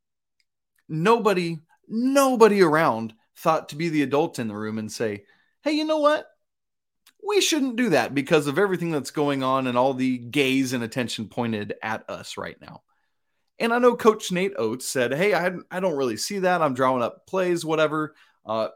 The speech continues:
to me, that's bad leadership, because even if you don't see it, you gotta own it, right? Like, if anybody's a leader out there, you know what I mean? And then secondly, like, someone in the program,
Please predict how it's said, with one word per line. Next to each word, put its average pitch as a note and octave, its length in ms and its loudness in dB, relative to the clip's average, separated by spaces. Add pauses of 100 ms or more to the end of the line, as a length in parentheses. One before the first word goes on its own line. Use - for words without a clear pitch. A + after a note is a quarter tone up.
(200)
to G3+ 100 -6
me, B3 100 0
that's C#3+ 200 0
bad C#3 240 2
leadership, C3+ 500 -2
because C3 380 -4
even F#3 180 -2
if B2+ 160 -6
you B2+ 80 -4
don't B2 240 -4
see D3+ 180 -2
it, C#3+ 60 -4
you A2+ 140 -8
gotta A2+ 340 0
own A#2 200 -4
it, G3+ 160 -6 (100)
right? D#3+ 240 -6 (180)
Like, A2+ 240 -6
if A2+ 120 -8
anybody's C#3+ 420 -2
a B2 60 -2
leader C#3+ 340 -4
out D3+ 200 -2
there, E3+ 120 -4
you C3 220 -8
know C#3+ 80 -6
what A#2+ 100 -2
I A2+ 40 -2
mean? C3+ 240 -6 (380)
And E3+ 280 -2
then F3+ 120 0
secondly, D#3+ 680 -4 (880)
like, C3 380 -4 (680)
someone A3 680 2
in F3+ 200 -2
the D#3+ 80 4
program, A2 540 0